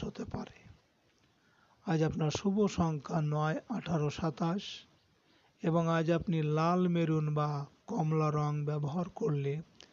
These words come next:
অশুভ প্রভাবকে দূর করতে পারবেন। আজকে রাতের শুভ সময়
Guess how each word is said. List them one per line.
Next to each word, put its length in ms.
অশুভ 340
প্রভাবকে 640
দূর 280
করতে 360
পারবেন। 440
আজকে 280
রাতের 460
শুভ 260
সময় 440